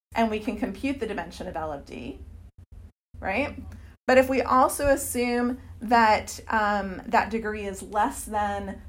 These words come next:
the number of points that we're evaluating at, then the map is, um,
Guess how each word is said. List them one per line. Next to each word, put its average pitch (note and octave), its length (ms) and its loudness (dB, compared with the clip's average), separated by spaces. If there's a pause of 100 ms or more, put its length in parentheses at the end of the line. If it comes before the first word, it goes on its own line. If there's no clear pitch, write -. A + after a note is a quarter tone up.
(100)
the G#3+ 80 -6
number G3+ 320 -2
of F#3 200 -4
points A3+ 540 -6
that G#3+ 160 -2
we're G3+ 140 -2
evaluating G#3+ 640 -4
at, C#4+ 260 -4 (1040)
then A#3+ 200 2
the A#3+ 80 2
map A#3 400 2
is, G#3+ 560 -4
um, G3 580 -6